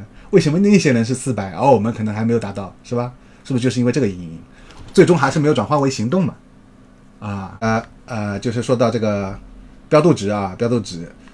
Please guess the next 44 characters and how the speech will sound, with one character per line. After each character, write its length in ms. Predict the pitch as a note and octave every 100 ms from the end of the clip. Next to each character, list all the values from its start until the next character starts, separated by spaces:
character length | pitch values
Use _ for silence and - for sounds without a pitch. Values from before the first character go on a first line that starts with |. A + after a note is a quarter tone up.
| -
当 100 | C#3
然 160 | C#3 C3
他 80 | F3
特 140 | E3+
别 100 | F#3
强 160 | D#3 B2+
调 80 | C3+
四 140 | C3+
九 160 | C3+ A2+
九， 240 | G2+ E2+
就 100 | F2
前 160 | B2 B2+
面 80 | B2+
我 60 |
们 300 | G#2+ A#2 A2+
不 100 | G#2+
是 160 | A#2 A2+
说 180 | - A#2+
到 140 | A2+
为 120 | D3+
什 120 | B2
么， 260 | A2 G#2 G#2+ - - - -
呃， 420 | G#2 G2+ G2 F#2+
是 140 | -
四 160 | A#2 C3
九 140 | A2+
九， 200 | G#2+ F2+ C#2 - -
就 140 | A#2
是 40 |
他 80 | A#2
这 120 | A2+
里 100 | A2
解 160 | G#2 F2
释 140 | -
了 100 | A2
啊， 120 | F2 -
就 100 | B2
是 80 | B2
因 80 |
为 60 | B2
这 160 | C#3+ C3+
一 100 | A2+
层 240 | A#2 A#2
级 260 | G#2 G2+